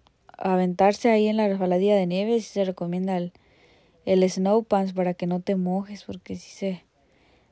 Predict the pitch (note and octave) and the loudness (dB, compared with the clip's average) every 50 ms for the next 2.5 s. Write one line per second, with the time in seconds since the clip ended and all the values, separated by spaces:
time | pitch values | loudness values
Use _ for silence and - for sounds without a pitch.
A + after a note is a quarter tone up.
0 | _ - A3 G3+ F#3+ F#3+ F#3 F#3 G3 G3+ G#3 G3 F#3+ - - F#3+ G3 G3 G3 F#3+ | _ -12 -8 -6 -4 -2 -2 -2 -2 -2 -4 -4 -6 -8 -8 -6 -4 -4 -4 -4
1 | F#3+ F#3 F3+ _ _ _ - G3+ G3 F#3+ F#3 F#3+ F#3 - F#3+ F#3 F3+ - - F#3 | -6 -8 -10 _ _ _ -12 -10 -10 -8 -8 -10 -10 -8 -10 -10 -8 -8 -8 -8
2 | G3 G#3 A#3 B3 C4+ C4+ B3+ G#3+ F#3 F3+ | -6 -4 -4 -4 -4 -4 -4 -4 -6 -8